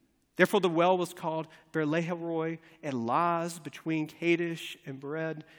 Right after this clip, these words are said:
And Hagar bore Abram a son, and Abram called the name of his son, whom Hagar bore, Ishmael. Abram was eighty-six years old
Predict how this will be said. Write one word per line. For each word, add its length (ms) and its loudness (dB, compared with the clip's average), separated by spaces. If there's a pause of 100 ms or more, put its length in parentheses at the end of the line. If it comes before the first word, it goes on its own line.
(220)
And 220 -4 (120)
Hagar 420 0
bore 280 -6
Abram 360 -4
a 60 -12
son, 580 0 (240)
and 100 -2
Abram 300 2
called 240 0
the 60 0
name 300 4
of 120 0
his 100 -4
son, 240 -2
whom 200 -6
Hagar 360 -2
bore, 420 2 (240)
Ishmael. 720 2 (240)
Abram 360 6
was 180 -4 (140)
eighty-six 880 4
years 220 -2
old 380 2